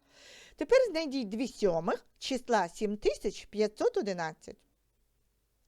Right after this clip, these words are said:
Нам потрібно сім тисяч п'ятсот одинадцять поділити на сім і результат помножити на два. Поділіть письмово стовпчиком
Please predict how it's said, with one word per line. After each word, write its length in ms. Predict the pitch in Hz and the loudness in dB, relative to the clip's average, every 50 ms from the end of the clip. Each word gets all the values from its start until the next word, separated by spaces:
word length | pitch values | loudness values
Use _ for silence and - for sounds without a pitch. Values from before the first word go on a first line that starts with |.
| _ _ _ _ _ _ _ _ - | _ _ _ _ _ _ _ _ -2
Нам 220 | 233 262 254 240 | 2 2 2 4
потрібно 440 | 226 254 233 247 240 240 208 226 240 | 4 2 2 2 0 0 0 -2 -2
сім 260 | 233 - 302 302 311 | -2 -4 -6 -6 -4
тисяч 340 | - 285 247 - - 196 - | -4 -4 -4 -2 -4 -6 -8
п'ятсот 500 | - - 240 247 247 - 262 240 226 - - | -4 -2 -2 -2 0 -2 -2 -2 -2 -2 -4
одинадцять 580 | 254 247 294 294 254 202 165 165 - 175 165 | -4 -2 -2 -2 -2 -2 -2 -4 -8 -12 -8
поділити 520 | - - 262 220 240 233 214 190 - 180 165 | -6 -4 -2 0 0 2 2 0 -2 -4 -8
на 160 | 165 156 - | -10 -10 -10
сім 340 | - - 196 208 254 381 554 - _ _ _ _ _ _ _ _ _ _ _ - | -6 -4 -2 -2 -2 -2 -6 -10 _ _ _ _ _ _ _ _ _ _ _ -2
і 120 | 285 285 | 0 2
результат 680 | 254 226 190 180 175 160 - - 214 240 508 - - - | 2 0 -2 -4 -8 -8 -2 0 2 2 2 0 -6 -6
помножити 600 | - 240 202 196 190 214 277 403 - - - 220 | -4 -2 -2 0 0 -2 -2 -2 -4 -6 -6 -6
на 120 | 196 180 175 | -4 -6 -8
два. 320 | 175 - 175 165 160 165 - _ _ _ _ _ _ _ _ _ | -6 -4 -4 -4 -4 -6 -10 _ _ _ _ _ _ _ _ _
Поділіть 500 | - - 403 403 403 403 370 320 196 - | 0 0 6 8 10 10 10 8 4 0
письмово 460 | - 240 226 220 247 254 220 185 170 156 | -2 -4 -2 0 0 0 0 0 -2 -6
стовпчиком 720 | - - - 185 156 147 - - - 277 - - 403 | -8 -4 -2 -2 -2 -2 -4 -6 -6 -2 0 2 0